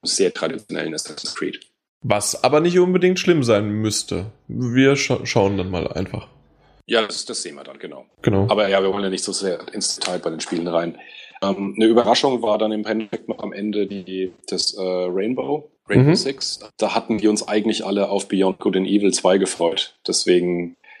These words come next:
Speaker 1: ich hab auch schon getwittert, "Yay, jetzt kommt", und dann kam das falsche Spiel und da war irgendwie so, "Ah, verdammt." Ich meine, das sah auch cool
Speaker 2: <laughs>
Speaker 1: aus, aber ich hätte mich schon echt über Beyond Good and Evil zwei richtig gefreut, kam aber leider nicht.
Speaker 2: Die Ankündigung hätte ich auch gern gehabt, ja, das stimmt.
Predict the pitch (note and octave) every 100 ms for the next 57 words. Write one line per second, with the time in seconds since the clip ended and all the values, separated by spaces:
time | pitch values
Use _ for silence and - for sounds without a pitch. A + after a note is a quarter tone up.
0 | - - - - - G2 - G#2+ F#2 F2
1 | - B2 A#2+ G#2+ G#2+ A2+ B2+ C#3 B2+ B2
2 | A#2+ - - A#2 C#3 C#3 - - G#2+ G#2
3 | G#2+ G2 - - G#2 G2+ G#2+ F#2+ G#2 -
4 | F#2 F#2+ F2+ F2 G2+ - A2 F#2 G#2+ A2+
5 | G2 F#2+ F#2 - - - - F2+ _ -
6 | A2+ C#3+ F3+ D#3+ E3 - D#3+ E3 D#3 F2+
7 | D3 - F#2 F#2 F2+ - - - - -
8 | - - - A#2 G#2+ F#2+ E2+ F2 F2 E2
9 | - F2 E2 - F2 E2+ E2 - E2+ E2+
10 | - F#2+ - - F2 - - D#2 D#2 D2+
11 | D2+ D2 C#2 - _ - D3 C3 C#3+ D3+
12 | D3 D3 C#3+ C#3+ B2+ B2 A#2 - A2 G#2
13 | A2 G#2 G#2 - - A2 G#2+ G2+